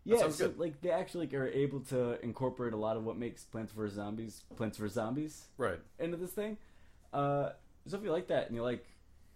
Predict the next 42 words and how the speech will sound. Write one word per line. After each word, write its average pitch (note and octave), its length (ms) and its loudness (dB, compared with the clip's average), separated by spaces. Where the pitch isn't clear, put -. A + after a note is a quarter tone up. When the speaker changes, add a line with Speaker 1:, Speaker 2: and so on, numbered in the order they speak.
Speaker 2:
pinball A#2+ 440 -2
and G#2 520 -4
mushrooms, G#2+ 400 -6
um, A2+ 800 -4
I'd B2 200 -4
recommend, A2+ 580 -2
Speaker 1:
<laughs> - 160 2
Speaker 2:
uh, C3+ 520 2
Speaker 1:
The C3 80 -8
Plants B2+ 240 -2
versus B2+ 260 -6
Zombies A#2+ 300 -2
Speaker 2:
check G4 100 -2
it G#4+ 60 0
Speaker 1:
pinball G4+ 60 2
Speaker 2:
out. - 200 4
I - 60 6
Speaker 1:
box, A#4+ 140 -2
Speaker 2:
think A4+ 100 0
it's, - 80 -2
Speaker 1:
dude. A3+ 80 -2
Speaker 2:
it's G3 80 -6
worth G#3+ 200 6
checking D3 260 4
out. B2 280 -2
Speaker 1:
Okay. A#2 300 -2
Speaker 2:
Uh, C#3 260 4
try F3 160 -2
the F3+ 120 0
demo. G#2+ 560 0
Um, A#2+ 340 -2
Speaker 1:
Yeah. C3 160 -6
Speaker 2:
I - 60 -2
mean, D#3 140 4
you F#3 100 2
have F#3+ 120 2
to D#3 60 -2
be A#2+ 240 -2
kind A2+ 240 -4
of G#2 60 -2
invested G2 520 -4
in F#2+ 300 -2